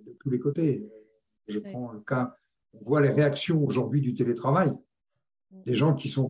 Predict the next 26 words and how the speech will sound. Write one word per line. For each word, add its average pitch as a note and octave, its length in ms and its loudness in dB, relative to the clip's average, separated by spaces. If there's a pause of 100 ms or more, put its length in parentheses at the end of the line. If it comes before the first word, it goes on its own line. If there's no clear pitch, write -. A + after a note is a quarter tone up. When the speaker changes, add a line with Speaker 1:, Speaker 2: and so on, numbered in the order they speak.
(120)
Speaker 1:
beaucoup E3 360 0
mieux C#3+ 200 4
au B2+ 60 4
travail C#3+ 500 -2
parce - 200 -6
que, D#3+ 240 2 (440)
bah, - 200 -14
au D3 120 4
moins D3+ 300 6
deux C#3 220 4
jours D#3 460 0
ou D#3 200 -6
trois - 240 -8
jours C#3 220 0
par - 160 -10
semaine, D#3+ 420 2 (400)
ils G#2+ 80 -8
font C3 140 0
plus F3 180 0
deux D3 280 4
heures E3+ 120 6
de C#3+ 60 6
transport C3+ 400 0
en B2+ 80 -4
commun. - 260 -6 (840)
Euh, A#2+ 80 -8